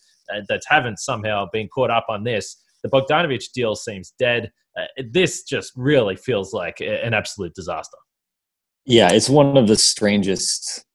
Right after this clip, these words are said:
Speaker 2: um, free agent sagas I can, I can recall. And you, you brought this up to me, um, before, before we got on, that, uh, one of his agents, Jason Ranney, or at least,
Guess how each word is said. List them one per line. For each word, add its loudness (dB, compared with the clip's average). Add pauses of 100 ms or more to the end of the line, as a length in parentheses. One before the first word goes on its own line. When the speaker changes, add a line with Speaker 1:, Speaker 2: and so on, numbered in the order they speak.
(260)
Speaker 2:
um, -4 (580)
free 6
agent 4
sagas 2
I 2
can, -4
I -2
can -2
recall. 4
And 0
you, 4
you 6
brought 6
this 4
up 0
to -4
me, -2
um, -2 (520)
before, 2
before 4
we 4
got 4
on, 0
that, 2 (760)
uh, 2 (360)
one 4
of 4
his 4
agents, 2
Jason 4
Ranney, 0
or -4
at 0
least, -2